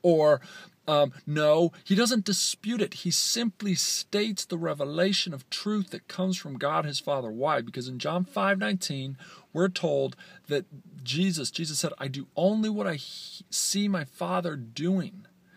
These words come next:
And he keeps his eyes on the Lord. And the Lord will speak to untruthful situations, but he won't set his eyes on the accuser and,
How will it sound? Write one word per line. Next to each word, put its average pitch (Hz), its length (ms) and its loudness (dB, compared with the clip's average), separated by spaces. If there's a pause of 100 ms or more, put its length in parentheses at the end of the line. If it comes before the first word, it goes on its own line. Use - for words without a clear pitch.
(220)
And 139 120 -2
he 135 160 -6
keeps - 340 -4
his 139 220 -6 (120)
eyes 185 560 0 (320)
on 170 380 0
the 160 80 -4
Lord. 165 400 2
And 151 140 -2
the 151 60 -4
Lord 185 340 2
will 180 200 2
speak - 920 -4 (380)
to 196 500 2 (640)
untruthful 190 640 2
situations, 165 680 -2
but 147 160 -6
he 175 160 -2
won't 190 460 -2 (120)
set 180 340 2
his 143 260 -8 (180)
eyes 185 640 0
on 156 160 -4
the 156 100 -6
accuser 170 640 -4
and, 147 320 -6